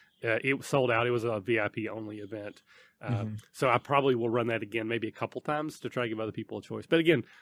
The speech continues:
Speaker 1: we're getting way into the weeds now. Uh, no one other than the people who are asking questions right now cares about this.
Speaker 2: Yeah, Amelia says that she's learning too much right now, so we better change subjects.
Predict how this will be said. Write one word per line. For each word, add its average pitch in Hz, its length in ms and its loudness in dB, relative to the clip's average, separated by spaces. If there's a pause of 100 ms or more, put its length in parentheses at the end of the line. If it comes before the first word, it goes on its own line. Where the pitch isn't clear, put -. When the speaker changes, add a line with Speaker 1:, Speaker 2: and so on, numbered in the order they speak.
(120)
Speaker 1:
we're 170 120 6
getting 190 180 10
way 185 140 12
into 165 140 8
the 160 80 4
weeds 156 280 4
now. 127 300 8 (360)
Uh, 117 220 0
no 147 160 6
one 156 200 8
other 147 180 6
than 143 160 6
the 127 80 4
people 139 320 4
who 127 120 8
are 120 240 4
asking 127 340 2
questions 127 340 0
right 120 160 -2
now 117 120 0
cares 208 300 8
about 180 280 6
this. 170 300 4 (300)
Speaker 2:
Yeah, 127 260 8
Amelia 156 340 8
says 143 200 8
that 123 140 8
she's 113 180 6
learning 120 320 8
too - 140 6
much 101 180 6
right 101 160 8
now, 101 160 6
so 104 160 6
we 104 80 8
better 101 160 6
change - 300 0
subjects. - 480 -2